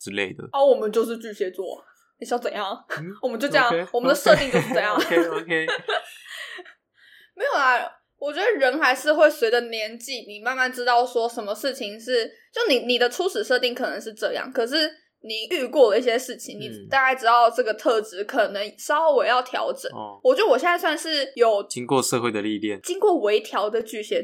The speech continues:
Speaker 2: 座。
Speaker 1: 哦。
Speaker 2: 就我不爽，我可能会
Speaker 1: 小变异的巨蟹。
Speaker 2: 用一个开玩笑的方式讲出来，但是我一样
Speaker 1: <laughs> 这很讨厌欸，
Speaker 2: 对。
Speaker 1: 我好想跟你吵架哦。
Speaker 2: 对，但是我一样不会，我真的不会去跟别人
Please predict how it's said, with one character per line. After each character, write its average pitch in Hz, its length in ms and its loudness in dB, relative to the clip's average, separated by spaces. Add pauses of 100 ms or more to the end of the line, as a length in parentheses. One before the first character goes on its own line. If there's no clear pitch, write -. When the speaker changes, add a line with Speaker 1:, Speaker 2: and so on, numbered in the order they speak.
Speaker 2:
座。 - 120 -18
Speaker 1:
哦。 113 600 -10
Speaker 2:
就 453 140 4
我 370 140 8
不 403 120 4
爽， 233 300 4
我 226 80 2
可 262 140 -6
能 196 180 -4
会 226 480 6
Speaker 1:
小 98 220 -4
变 - 180 2 (160)
异 - 40 -6
的 - 80 -4
巨 - 60 -4
蟹。 233 80 0
Speaker 2:
用 214 80 8
一 - 40 4 (100)
个 - 100 -8
开 320 200 4
玩 247 260 6
笑 247 240 4
的 208 240 2
方 226 260 0
式 240 400 -10
讲 - 220 -8
出 220 240 -2
来， - 280 -4 (220)
但 415 120 -2
是 427 80 8
我 262 180 8
一 233 120 -8
样 277 280 6
Speaker 1:
<laughs> - 20 -12
这 214 120 -2
很 170 180 -2
讨 110 240 -2
厌 170 200 -2
欸， 123 80 -4
Speaker 2:
对。 269 200 4
Speaker 1:
我 226 60 4
好 - 40 2
想 117 140 -4
跟 127 80 -4
你 139 60 -4
吵 98 200 -6
架 - 200 4
哦。 - 20 6
Speaker 2:
对， 226 240 2
但 427 140 0
是 440 100 0
我 294 220 6
一 208 100 -12
样 254 260 -4
不 196 160 -4
会， 214 280 0
我 226 100 -2
真 370 140 -4
的 392 100 0
不 214 180 -2
会 254 180 4
去 - 160 -10
跟 214 180 -4
别 156 120 -8
人 - 240 -16